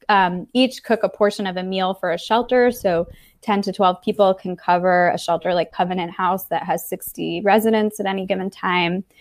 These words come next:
So we tried to be really innovative about giving people from home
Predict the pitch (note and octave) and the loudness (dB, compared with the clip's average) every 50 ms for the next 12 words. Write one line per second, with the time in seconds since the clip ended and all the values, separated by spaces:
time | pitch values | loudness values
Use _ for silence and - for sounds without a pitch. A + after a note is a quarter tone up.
0 | - - - _ - - B3 A#3+ D4 D#4+ E4 E4 D#4 D#4 C#4+ A#3+ A#3 A3+ C4 C#4 | -20 -20 -20 _ 2 2 4 6 6 6 6 8 8 8 8 10 10 10 8 8
1 | - G#3+ G#3+ G#3 G3 F#3+ F#3 F#3+ F3 - - F3+ E3+ D#3+ - - G3+ G3 G3 G3+ | 6 4 2 2 4 4 4 4 4 2 2 2 2 2 2 0 0 2 2 0
2 | G3 - G3 G3 - F#3 F3+ F#3 - F#3+ F3+ F3 F3+ F#3 E3+ - G3+ F#3 F#3 F#3 | -2 -4 -2 0 2 0 0 0 0 0 0 2 0 -4 -2 0 0 2 2 2
3 | F3+ F3 F3+ | 0 0 -2